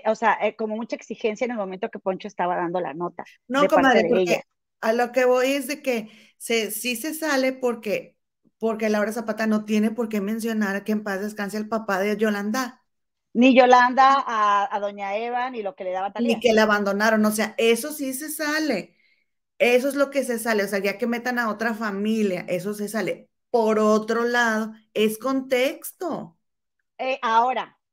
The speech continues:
Speaker 1: no nada más es contexto, comadre, es un programa de chismes de los famosos, no es un programa de crítica, de política, y, y mira,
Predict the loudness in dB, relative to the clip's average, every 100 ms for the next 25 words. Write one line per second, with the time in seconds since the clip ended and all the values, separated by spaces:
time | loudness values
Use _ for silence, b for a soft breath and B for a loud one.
0 | _ -12 -4 -2 -2 -4 -6 -8 -6 -8
1 | -8 -10 -10 -10 -10 _ -20 -20 -12 -12
2 | -6 -6 -2 -2 0 -2 -4 -6 -4 -4
3 | -2 -4 -4 -6 -4 -2 0 0 -2 -2
4 | 2 6 6 4 2 2 2 0 -2 2
5 | 6 6 4 0 -2 -6 -4 0 2 2
6 | 0 -4 -6 -4 2 4 4